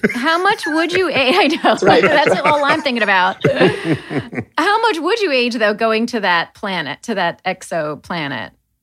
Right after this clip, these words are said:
Speaker 3: Ugh, I mean, it, we're assuming that this question said a few percentage, few percent of the speed of light. I mean, if we, if we were somehow able to ob-, ob-, obtain light speed,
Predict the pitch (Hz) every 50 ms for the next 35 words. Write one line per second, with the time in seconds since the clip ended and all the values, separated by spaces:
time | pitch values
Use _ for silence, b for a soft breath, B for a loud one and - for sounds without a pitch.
0 | _ _ _ _ _ - 170 190 208 190 - - - - 175 170 175 180 180 180
1 | 170 160 - - - - _ - 214 180 180 185 185 180 180 - - 208 196 190
2 | 180 180 165 - - 143 190 190 190 - - 214 208 208 - 214 185 180 175 -
3 | 190 190 175 165 156 - - 196 190 190 - - - - - 180 185 196 190 190
4 | 165 156 139 - - _ _ _ _ _ _ - 202 196 - - - - - 196
5 | 190 208 202 180 160 151 - 147 - - - 165 156 156 156 139 - - - -
6 | - - - - _ _ - - 156 160 160 160 156 - - 180 180 175 170 160
7 | - - 156 - 220 247 247 240 233 226 - - - 208 202 214 208 180 175 170
8 | 175 175 175 175 165 151 - 175 160 160 156 - _ _ _ - 147 135 - _
9 | _ _ _ _ _ _ _ _ _ _ _ 180 180 - _ _ - - 226 185
10 | 180 175 170 165 165 170 175 175 170 - - - - - 175 170 180 202 226 233
11 | 233 214